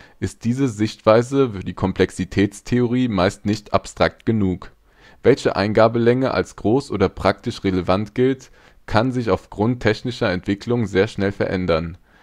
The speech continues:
Es ist daher gerechtfertigt, das Verhalten von Algorithmen in Bezug auf ein Problem gänzlich unabhängig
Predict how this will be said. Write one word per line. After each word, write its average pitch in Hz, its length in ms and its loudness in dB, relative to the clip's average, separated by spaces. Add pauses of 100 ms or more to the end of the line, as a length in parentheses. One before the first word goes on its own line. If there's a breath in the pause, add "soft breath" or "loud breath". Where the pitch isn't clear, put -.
(200 soft breath)
Es 101 120 -6
ist 98 160 -8
daher 113 260 4
gerechtfertigt, 123 880 -2
das - 160 -6
Verhalten 92 480 -2
von - 220 -6
Algorithmen 95 640 -4
in 98 100 -4
Bezug 110 460 -8
auf 95 120 -6
ein 87 140 -2
Problem 101 500 -4
gänzlich 117 480 -2
unabhängig 117 760 -4